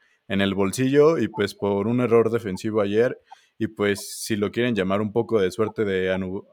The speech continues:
eh, de este O G Anu-, Anu-, ni sé su nombre, pues, se llevaron el partido, entonces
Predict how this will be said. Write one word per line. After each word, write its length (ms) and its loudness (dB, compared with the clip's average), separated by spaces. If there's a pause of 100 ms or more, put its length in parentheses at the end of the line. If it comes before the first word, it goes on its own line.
(100)
eh, 280 -8
de 120 0
este 260 0
O 120 2
G 280 -2
Anu-, 480 -6 (640)
Anu-, 380 -4
ni 180 2
sé 160 -4
su 160 -6
nombre, 400 2 (640)
pues, 1000 -2 (220)
se 180 0
llevaron 280 4
el 120 -2
partido, 440 -4
entonces 680 -8